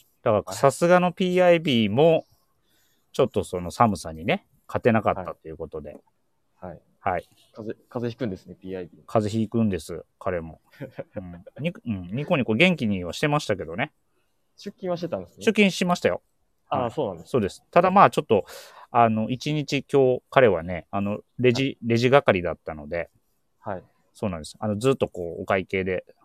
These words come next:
Speaker 1: トークをしてたので。
Speaker 2: 声ガサガサのまま。
Speaker 1: 声ガサガサが、さらにね、ガサガサになったんで、今日は大事を取って。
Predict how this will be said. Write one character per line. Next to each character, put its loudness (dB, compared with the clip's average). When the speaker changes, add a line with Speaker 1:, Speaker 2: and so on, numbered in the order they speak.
Speaker 1:
ト 2
ー -20
ク -6
を -6
し -10
て -8
た -8
の -14
で。 -6
Speaker 2:
声 -4
ガ -6
サ -10
ガ -8
サ -8
の -8
ま -6
ま。 -10
Speaker 1:
声 6
ガ 10
サ 2
ガ 6
サ 8
が、 4
さ 10
ら 10
に 0
ね、 -6
ガ 2
サ 4
ガ 4
サ 6
に 6
な 4
っ 0
た 0
ん 0
で、 -6
今 2
日 6
は 4
大 6
事 4
を 6
取 -2
っ -18
て。 -6